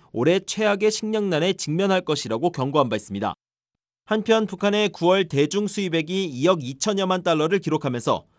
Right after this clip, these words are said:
북한은 사월부터 오 개월 연속 중국에서 이억 달러가 넘는 물품을 수입한 것으로 나타났습니다. 반면 대중 수출액은 천오백십팔만 달러로 전년도 같은 기간에 천팔백이십만 달러보다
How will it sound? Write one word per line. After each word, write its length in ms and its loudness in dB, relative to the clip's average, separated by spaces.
북한은 400 -2
사월부터 720 2
오 220 2
개월 280 4
연속 480 -2
중국에서 600 -2
이억 340 2
달러가 340 2
넘는 380 0
물품을 440 -4
수입한 360 -4
것으로 300 -2
나타났습니다. 720 -4
반면 320 4
대중 320 2
수출액은 480 0
천오백십팔만 840 0
달러로 500 2
전년도 460 2
같은 260 -4
기간에 440 -2
천팔백이십만 1040 0
달러보다 560 0